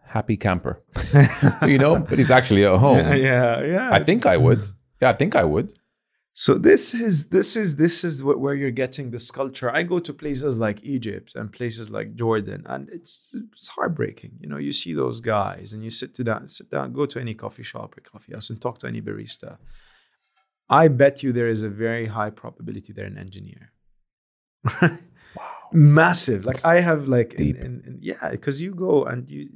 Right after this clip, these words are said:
Speaker 2: talk to this guy and you listen to this story. Uh, "Well, my parents wanted to send me to a private school because education is better. So my father took out some loan. My mother worked as a teacher.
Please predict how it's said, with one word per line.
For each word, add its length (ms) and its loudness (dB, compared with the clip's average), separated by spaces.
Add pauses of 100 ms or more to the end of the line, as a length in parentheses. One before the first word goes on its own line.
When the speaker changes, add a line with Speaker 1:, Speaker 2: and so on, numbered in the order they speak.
Speaker 2:
talk 200 -6
to 100 -6
this 220 -4
guy 180 0
and 260 -8
you 100 -2
listen 260 -4
to 100 -12
this 160 -4
story. 460 -12 (680)
Uh, 160 0
"Well, 360 2
my 160 -4
parents 440 -4
wanted 220 -14
to 80 -12
send 180 -6
me 100 -8
to 140 -18
a 40 -12
private 440 -10
school 360 -10
because 340 -16
education 440 -18
is 280 -16
better. 260 -10
So 220 -14
my 160 -12
father 280 -20
took 260 -20
out 100 -20 (200)
some 280 -10
loan. 360 -16 (420)
My 100 -4
mother 300 -6
worked 320 -16
as 140 -14
a 40 -18
teacher. 600 -18